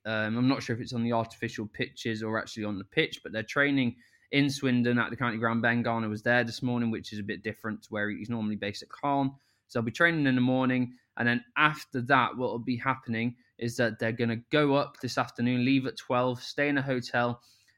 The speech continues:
just short of Barrow. So there'll be a little bit of a journey to complete Saturday morning. Um, and then, yes, they'll be, they'll be over to the stadium and, and ready for the game. So it's not really that much different to other away games with a longer distance. Of course, it, it is a, it is a lengthy old trip,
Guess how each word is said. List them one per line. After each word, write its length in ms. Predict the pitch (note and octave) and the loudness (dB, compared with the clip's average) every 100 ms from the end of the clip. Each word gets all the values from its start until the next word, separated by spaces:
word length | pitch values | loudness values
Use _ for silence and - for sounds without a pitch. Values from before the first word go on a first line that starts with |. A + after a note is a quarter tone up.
| _ - | _ 0
just 220 | F3+ - | 0 0
short 340 | - G3 E3 | 0 2 4
of 140 | D#3 E3 | 2 4
Barrow. 380 | D#3+ E3 E3+ - | 6 6 2 0
So 160 | - | -2
there'll 160 | C#3 C3+ | 0 2
be 120 | D3 | 0
a 20 | |
little 260 | C#3+ D#3 C#3 | 0 0 0
bit 140 | C#3 | -2
of 100 | B2 | -2
a 40 | C3 | -2
journey 300 | C3+ C3 B2 | 0 2 0
to 80 | - | -4
complete 320 | B2 B2+ G2+ | -6 -4 -4
Saturday 420 | B2 A2 G#2+ A2+ | -4 -6 -4 0
morning. 500 | A#2+ B2+ B2+ B2 A#2 _ _ _ _ | 2 2 2 2 0 _ _ _ _
Um, 360 | G#2+ G#2+ G#2+ G#2 | -2 0 0 -2
and 200 | G#2+ G2+ | -2 -4
then, 160 | G2+ | -2
yes, 240 | G2 F#2+ - | -4 -8 -10
they'll 180 | F#2+ G2 | -12 -10
be, 220 | G2+ F2 | -10 -10
they'll 120 | G2+ | -8
be 160 | G2+ G2+ | -6 -6
over 100 | G2 | -6
to 140 | G2+ | -10
the 100 | G2+ | -12
stadium 540 | - G#2 G#2 G#2+ G#2+ A2 | -8 -4 -4 -2 -2 -2
and, 160 | G#2+ | -4
and 240 | G#2+ G#2 G#2 _ _ - | -4 -6 -8 _ _ -10
ready 280 | G#2 A#2 A2+ | -4 -4 -4
for 120 | G#2+ | -6
the 80 | G#2 | -4
game. 380 | A2 D3 G2+ | -4 -4 -6
So 220 | - A#2 A#2 - - - | -6 -4 -4 -10 -20 -4
it's 160 | E3 G#3+ | 2 4
not 240 | A#3+ - | 4 2
really 360 | D#3 D#3+ E3 D#3 | 0 2 4 6
that 140 | D3 | 4
much 180 | C#3 D3 | 2 0
different 320 | E3 D#3 C3+ | 0 0 -2
to 120 | - E3 | 2 0
other 240 | D#3+ D#3 | 2 2
away 240 | D3+ C#3+ | 2 2
games 260 | C#3+ C#3+ C#3 | 2 0 0
with 100 | C3+ | 0
a 40 | |
longer 260 | C#3 C3+ C3+ | 2 4 2
distance. 340 | C3+ C#3 A#2 | 0 -4 -6
Of 60 | - | -6
course, 320 | C#3 C3 - | -2 -2 0
it, 60 | B2 | -4
it 200 | A2+ - | -4 -6
is 240 | A2 A#2+ | -4 0
a, 60 | A2+ | -2
it 460 | - _ _ A#2 | -2 _ _ -4
is 100 | B2 | 0
a 40 | A#2 | 2
lengthy 480 | A#2 B2 - A#2 A2+ | 2 2 0 -2 0
old 200 | A2+ - | -2 -4
trip, 260 | C#3 C3+ | 0 0